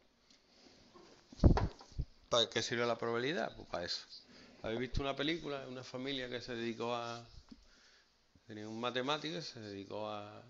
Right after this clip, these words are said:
iban a lo-, a los casinos, iban viendo cómo funcionaban las máquinas y cuando ya le pillaban el tranquillo, eso tiene, está programado para saber cuándo va a ganar y cuándo va a perder y para que gane la banca. Entonces ellos les metieron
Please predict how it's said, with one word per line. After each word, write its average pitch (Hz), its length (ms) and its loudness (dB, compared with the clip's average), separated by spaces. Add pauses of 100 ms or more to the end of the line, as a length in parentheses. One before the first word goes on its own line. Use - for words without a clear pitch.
(120)
iban 113 260 -4
a 110 60 0
lo-, 110 180 -4
a - 100 -6
los 110 140 -8
casinos, 143 560 -4
iban 110 340 -6
viendo 110 260 -6
cómo 113 200 -6
funcionaban 113 480 -6
las 113 120 -6
máquinas 151 460 -6
y 143 40 -12
cuando 101 200 -10
ya 98 120 -10
le 101 100 -6
pillaban 107 360 -6
el 107 80 -12
tranquillo, 135 500 -8 (560)
eso - 180 -10
tiene, 98 460 -8 (920)
está 120 200 4
programado 135 500 4
para 131 140 4
saber 131 180 4
cuándo 123 240 0
va 123 60 2
a 123 40 4
ganar 123 200 0
y - 40 -8
cuándo 123 200 -4
va 127 80 0
a 123 60 -2
perder 127 220 0
y 160 40 0
para 151 140 6
que 120 100 2
gane 113 220 2
la 120 100 6
banca. 170 360 2 (760)
Entonces - 320 -18
ellos 107 140 -6
les 110 140 -6
metieron 104 760 -8